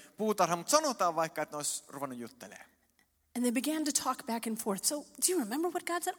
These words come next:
Speaker 2: "I don't know. I don't know. I can't quite remember the exact words. Well, was it that tree or just all the trees or"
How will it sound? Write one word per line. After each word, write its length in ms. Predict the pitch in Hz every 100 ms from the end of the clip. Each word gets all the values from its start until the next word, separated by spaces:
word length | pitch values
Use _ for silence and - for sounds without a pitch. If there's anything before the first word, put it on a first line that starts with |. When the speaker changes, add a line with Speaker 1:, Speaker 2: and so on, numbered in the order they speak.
| 320
Speaker 2:
"I 20 | 349
don't 80 | 220 180
know. 140 | 202 208 -
I 20 |
don't 120 | 330
know. 140 | 240 180
I 40 |
can't 200 | - - -
quite 100 | 294 220
remember 320 | 202 226 202
the 80 | 175
exact 400 | - 233 240 208
words. 240 | 208 190
Well, 120 | 220
was 160 | 294 320
it 120 | -
that 200 | 359 - -
tree 200 | 339 302
or 60 | 226
just 140 | 240 -
all 160 | 247 320
the 80 |
trees 340 | 294 311 294 254
or" 140 | 196